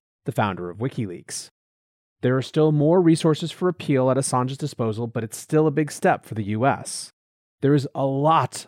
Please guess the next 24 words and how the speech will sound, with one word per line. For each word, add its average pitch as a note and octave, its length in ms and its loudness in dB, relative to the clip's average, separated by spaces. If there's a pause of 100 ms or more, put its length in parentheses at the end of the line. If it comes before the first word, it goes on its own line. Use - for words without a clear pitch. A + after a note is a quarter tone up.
of B2 140 -4
contentiousness C3 720 -2
around A2 320 -2
what C#3 200 2
WikiLeaks D#3+ 540 0
and C#3 160 -2
Bitcoin's B2+ 460 -2
shared A2+ 340 0
legacy G#2 560 -4
is. A#2 500 -2 (500)
Is B2+ 240 4
WikiLeaks D3 500 2
a D3+ 60 2
project D#3+ 420 0
that D#3+ 100 2
almost D#3+ 320 2
killed F#3 380 4
Bitcoin B2+ 420 -2
by A#2 140 2
bringing D3 400 0
government C#3 420 -2
heat A2 240 -6
too C3 220 -2
early? E3 400 0